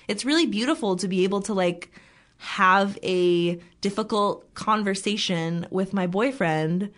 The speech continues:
but then after talking for, like, forty-five minutes, be able to be like, "Okay, like, you know, I feel really good that we shared that. I feel closer to you now." And I'm just like,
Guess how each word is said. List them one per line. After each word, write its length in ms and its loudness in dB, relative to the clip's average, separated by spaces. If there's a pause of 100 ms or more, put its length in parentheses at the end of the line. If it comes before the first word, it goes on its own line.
(300)
but 200 -2
then 240 2
after 340 0
talking 500 -2
for, 180 -2
like, 380 -2 (440)
forty-five 680 0
minutes, 760 -4 (640)
be 60 2
able 120 2
to 80 -8
be 60 0
like, 180 0
"Okay, 280 -2
like, 240 -2
you 100 -4
know, 320 -2
I 80 -2
feel 220 -4
really 160 0
good 300 -2
that 100 -2
we 80 -2
shared 400 -2
that. 420 4
I 80 -2
feel 320 -2
closer 500 -2
to 160 -6
you 160 0
now." 420 2
And 120 -4
I'm 120 -12
just 200 -16
like, 120 -10